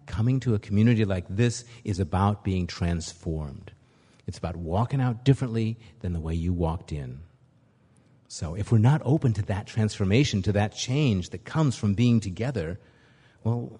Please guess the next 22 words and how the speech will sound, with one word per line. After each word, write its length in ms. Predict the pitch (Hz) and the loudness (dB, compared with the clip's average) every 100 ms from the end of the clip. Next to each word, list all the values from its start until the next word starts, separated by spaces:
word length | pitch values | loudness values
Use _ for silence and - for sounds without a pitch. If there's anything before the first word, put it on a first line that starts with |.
| - | -12
you 160 | 123 120 | -6 -2
know, 120 | 113 | -2
what 180 | 113 117 | -2 -2
kind 180 | 135 131 | -2 2
of 60 | |
relationships 720 | 127 127 151 123 - 82 - | 2 2 0 -6 -8 -10 -6
really 180 | 98 113 | -4 -4
can 160 | 101 101 | -2 0
we 80 | 92 | 0
have 300 | 104 131 101 | 0 -2 -2
with 100 | 95 | -4
each 180 | - | -4
other 160 | 104 127 | -6 -4
or 160 | 120 131 | -4 -4
with 200 | 135 123 | -4 -6
life? 420 | 160 - - - - _ _ _ _ _ _ _ _ _ _ _ _ _ _ _ _ _ _ _ _ _ _ _ _ | -10 -10 -14 -20 -20 _ _ _ _ _ _ _ _ _ _ _ _ _ _ _ _ _ _ _ _ _ _ _ _
The 80 | - | -2
only 260 | 117 139 139 | 6 8 8
way 400 | 110 107 92 85 | 8 6 4 0
to 80 | |
have 300 | 82 92 90 | -2 -2 -2
aliveness, 760 | 82 78 80 82 - - - | -2 -4 -2 -4 -6 -12 -14